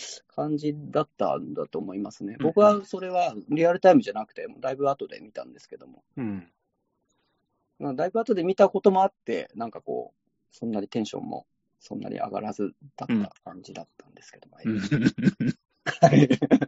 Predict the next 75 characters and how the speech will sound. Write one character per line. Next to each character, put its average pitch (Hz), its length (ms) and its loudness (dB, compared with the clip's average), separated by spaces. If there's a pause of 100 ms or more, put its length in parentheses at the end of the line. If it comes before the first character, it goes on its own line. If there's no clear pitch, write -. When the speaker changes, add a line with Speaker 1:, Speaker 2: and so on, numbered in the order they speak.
Speaker 2:
は 208 140 4
い。 - 60 0 (2750)
か - 220 -18
な。 104 460 -10
ま 143 140 0
あ 101 100 -4
ま 120 140 0
あ、 90 120 -6 (300)
お - 80 -12
す - 80 -4
す 135 60 -2
め、 135 100 -2 (140)
お 127 80 0
す 147 140 0
す - 120 2
め 151 160 2
作 147 280 0
品 92 100 -2
と - 160 -6
し - 60 -6
て - 40 -4
は 90 60 -6
こ 98 160 -10
ん 101 60 -8
な 101 80 -8
感 101 100 -10
じ 104 60 -8
で 107 40 -8
す - 60 -10
か - 120 -14
ね。 80 180 -20 (280)
Speaker 1:
お 151 80 -4
す - 100 -12
す 180 80 -2
め 185 60 2
は 196 100 4
や 202 60 6
っ - 40 -2
ぱ 175 80 6
七 180 400 4
十 330 260 4
年 339 260 6
代 160 220 6
で 120 100 0
し 120 80 -10
ょ 113 100 -4
う - 20 -4
ね、 156 100 0
や 175 80 0
っ - 60 -8 (100)
ぱ。 139 80 6
Speaker 2:
は 120 180 6
い。 92 120 -6 (420)
Speaker 1:
七 160 300 -12
十 202 280 -2
年 208 300 2
代 196 160 2
の 190 100 -2
作 165 300 -4
品 185 220 -4
群 175 160 0
は 147 140 6
ま 135 100 4
あ - 20 -14
大 123 240 0
体 165 260 0
面 160 160 -4
白 165 220 -2
い 147 40 -6
と 147 80 -8
思 120 160 -12
い - 20 -20
ま 117 140 -16
す 107 120 -20
ね。 95 400 -8